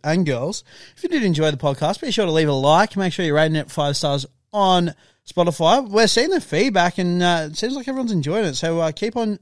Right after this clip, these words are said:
sharing the love. Share it around with your friends and family.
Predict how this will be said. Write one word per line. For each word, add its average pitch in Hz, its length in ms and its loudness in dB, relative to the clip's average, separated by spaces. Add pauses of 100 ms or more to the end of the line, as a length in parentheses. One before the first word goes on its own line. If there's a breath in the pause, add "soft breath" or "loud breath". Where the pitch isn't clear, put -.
sharing 190 340 -2
the 160 80 -2
love. 156 460 -2 (400)
Share 415 240 -2
it 359 40 0
around 262 120 4
with 233 100 -2
your 143 160 -4 (380)
friends 196 240 0
and 139 120 -2
family. 175 380 -2